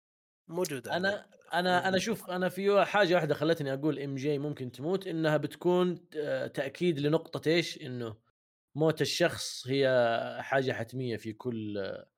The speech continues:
Speaker 2: في كل خط زمني، فممكن تموت إم جي زي ما شفنا إم جي ماتت في The Amazing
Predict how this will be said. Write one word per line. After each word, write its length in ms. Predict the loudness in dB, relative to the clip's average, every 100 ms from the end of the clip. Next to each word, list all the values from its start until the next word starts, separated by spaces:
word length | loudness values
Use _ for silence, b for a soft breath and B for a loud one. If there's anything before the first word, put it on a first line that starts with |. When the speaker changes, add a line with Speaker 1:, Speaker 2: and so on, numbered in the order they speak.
| _ _ _ _ -10
Speaker 2:
في 100 | -4
كل 160 | -2
خط 220 | -2 -4
زمني، 500 | 0 0 0 -4 -6 -4
فممكن 760 | 0 4 6 6 4 -2 -6
تموت 320 | -4 -2 -2 -2
إم 160 | -4
جي 280 | 0 2 4
زي 140 | 2
ما 120 | 2 0
شفنا 340 | 0 -2 -2
إم 80 | 0
جي 220 | 2 2
ماتت 360 | 0 -2 -4 -6
في 120 | -4
The 40 |
Amazing 460 | -4 -4 -4 -6